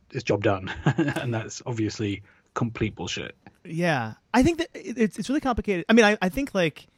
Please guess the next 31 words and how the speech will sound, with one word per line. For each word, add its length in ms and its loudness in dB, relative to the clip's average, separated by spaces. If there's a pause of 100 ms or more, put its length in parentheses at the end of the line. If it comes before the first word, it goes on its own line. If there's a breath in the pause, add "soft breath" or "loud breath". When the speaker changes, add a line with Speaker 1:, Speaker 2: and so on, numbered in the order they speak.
(560 soft breath)
Speaker 2:
part 400 2
of 140 0
me 440 0
is, 640 0
it's, 420 -4 (1200)
part 180 2
of 40 0
me 60 2
is 80 2
very 140 4
happy 420 0
that, 220 0
like, 420 -6 (920)
well, 200 2 (380)
it, 480 -8
it, 220 2
like 120 6
you 60 2
said, 240 -2
it, 140 -6
it, 160 -2
it 160 -6
feels 380 4
like 120 -4
a 60 -2
good 240 2
thing 300 -4
that, 260 -4 (500 soft breath)
um, 500 -8 (300)
you 140 -8
know, 300 -8